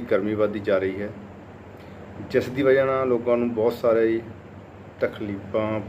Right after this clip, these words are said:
ਪ੍ਰੋਬਲਮ, ਚੈਲੰਜ ਆ ਰਹੇ ਆ। ਤੋ ਗਰਮੀ ਦੇ ਕਾਰਨ ਬਹੁਤ ਸਾਰੀਆਂ ਸਰੀਰ ਵਿੱਚ ਭਿਆਨਕ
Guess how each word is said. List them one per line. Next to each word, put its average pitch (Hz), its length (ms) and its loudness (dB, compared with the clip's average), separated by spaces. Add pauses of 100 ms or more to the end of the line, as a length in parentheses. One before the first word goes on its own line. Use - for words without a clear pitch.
ਪ੍ਰੋਬਲਮ, 104 460 2
ਚੈਲੰਜ 98 380 0
ਆ 92 100 0
ਰਹੇ - 180 -10
ਆ। - 1200 -16
ਤੋ 107 180 -2 (100)
ਗਰਮੀ 117 220 6
ਦੇ 135 120 2
ਕਾਰਨ 131 300 4
ਬਹੁਤ 120 220 2
ਸਾਰੀਆਂ 123 280 0
ਸਰੀਰ 117 220 -2
ਵਿੱਚ 113 220 -4
ਭਿਆਨਕ 110 260 0